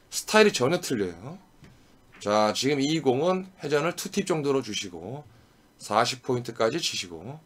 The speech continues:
십 포인트로 떨어지는 공을 컨트롤, 조금 짧게 갔는데, 짧게 갔는데,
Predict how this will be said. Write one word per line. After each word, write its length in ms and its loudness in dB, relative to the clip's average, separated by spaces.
십 300 -8
포인트로 420 0
떨어지는 460 2
공을 480 -4
컨트롤, 400 -2
조금 640 8
짧게 240 4
갔는데, 280 6
짧게 260 4
갔는데, 480 4